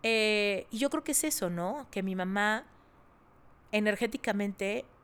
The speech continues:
no me ha querido soltar, ¿no? De hija a mujer. Y yo como que tengo una necesidad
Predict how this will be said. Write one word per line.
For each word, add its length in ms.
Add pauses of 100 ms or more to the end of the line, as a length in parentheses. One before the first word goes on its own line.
(440)
no 320
me 180
ha 80
querido 400
soltar, 760 (240)
¿no? 280
De 120
hija 560
a 280
mujer. 480 (2000)
Y 180
yo 520
como 280
que 400
tengo 320
una 680
necesidad 640